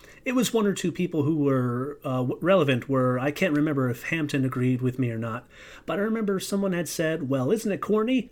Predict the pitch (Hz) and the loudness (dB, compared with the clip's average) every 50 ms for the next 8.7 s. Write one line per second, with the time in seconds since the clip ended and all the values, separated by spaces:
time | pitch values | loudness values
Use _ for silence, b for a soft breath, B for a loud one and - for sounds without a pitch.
0 | - - 170 180 185 - - 160 143 135 - - 151 165 214 - - - 117 113 | -6 -2 0 0 0 2 2 2 0 0 0 -2 2 4 4 4 4 0 -4 -4
1 | 120 - 135 147 185 180 185 175 139 139 123 127 147 143 - - 988 988 - - | -6 -8 -6 -6 -4 -2 -2 0 0 -2 0 0 0 0 2 4 6 6 8 8
2 | 988 988 988 988 988 - 139 135 123 - 120 - 147 151 156 131 127 - - 151 | 6 6 6 6 6 4 4 2 2 -2 -4 -2 0 0 0 0 -2 -2 0 0
3 | 185 196 180 156 143 143 143 135 156 170 175 - - 135 113 113 113 - - 143 | 2 2 2 2 4 4 4 6 6 4 4 4 2 0 2 2 0 2 4 4
4 | 135 156 190 226 208 B B B B - - 196 175 175 165 165 175 190 185 185 | 4 4 4 2 -2 B B B B 0 4 4 4 4 4 2 2 4 4 4
5 | 185 - - 180 185 185 202 214 202 208 226 226 233 226 208 170 202 233 202 147 | 2 0 -2 -6 -6 -6 -4 0 2 2 4 4 4 4 4 4 4 4 4 4
6 | 131 120 120 123 123 123 156 170 170 147 185 208 196 175 151 143 131 131 - - | 4 2 2 0 2 4 4 4 4 4 4 4 4 4 4 2 2 0 2 2
7 | 208 202 - 160 160 151 - - 196 196 175 147 - - 208 190 143 120 135 175 | 2 2 4 0 0 2 4 4 6 6 6 4 4 4 4 4 4 4 2 2
8 | 175 151 147 147 139 135 143 147 - 135 135 131 127 | 2 4 4 4 4 2 0 -2 -2 -2 0 0 0